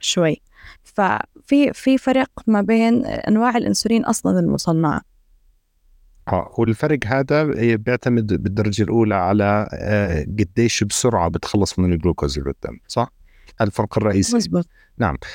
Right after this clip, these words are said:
Speaker 2: فيعني إحنا اللي، اللي قاعدين بنحاول نسويه لما ناخد أنسولين خارجي، إن نعمل محاكاة لعمل البنكرياس بشكل
Speaker 1: مم.
Speaker 2: خارجي. طبعًا البنكرياس ذكي، بيقدر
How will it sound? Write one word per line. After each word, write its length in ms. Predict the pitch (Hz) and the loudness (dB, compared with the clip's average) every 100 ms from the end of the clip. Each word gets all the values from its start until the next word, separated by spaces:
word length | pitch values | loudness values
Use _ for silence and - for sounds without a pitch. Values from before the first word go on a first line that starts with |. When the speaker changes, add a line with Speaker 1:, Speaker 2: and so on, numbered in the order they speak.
| - 214 | -8 -2
Speaker 2:
فيعني 520 | 127 131 117 135 120 - | 0 0 0 0 -2 -4
إحنا 300 | - 185 160 | -2 0 0
اللي، 340 | 131 123 113 | 0 0 2
اللي 140 | 120 107 | 0 0
قاعدين 300 | 98 110 147 | 0 0 0
بنحاول 480 | 127 - 139 120 110 | 0 0 0 2 0
نسويه 420 | - 101 107 107 | 0 0 2 2
لما 140 | 90 92 | 2 0
ناخد 280 | - 98 | -2 -2
أنسولين 360 | 98 - 101 104 | -2 -2 0 -2
خارجي، 540 | - 82 78 76 - - - - - - _ _ _ 131 | -2 -2 -2 -4 -8 -14 -20 -20 -20 -20 _ _ _ -2
إن 260 | 135 131 | 0 2
نعمل 340 | 160 170 160 - | 2 2 0 0
محاكاة 800 | 131 123 - 139 135 - 156 143 | 0 0 -2 -2 -4 -4 -2 0
لعمل 600 | 117 104 120 120 113 113 | 0 0 2 2 0 0
البنكرياس 800 | 95 98 90 78 71 - - - _ _ _ _ _ _ _ _ _ - | 0 0 -2 -2 -4 -8 -10 -12 _ _ _ _ _ _ _ _ _ -12
بشكل 200 | - 139 | -2 0
Speaker 1:
مم. 60 | 123 | 0
Speaker 2:
خارجي. 240 | 90 85 | -2 -2
طبعًا 240 | 113 110 | 0 0
البنكرياس 760 | 110 131 - 139 120 120 135 - 127 | 0 0 0 2 2 2 0 -4 -2
ذكي، 440 | 127 - 82 - 117 | -2 0 -2 -2 -2
بيقدر 400 | 113 117 98 | 0 0 0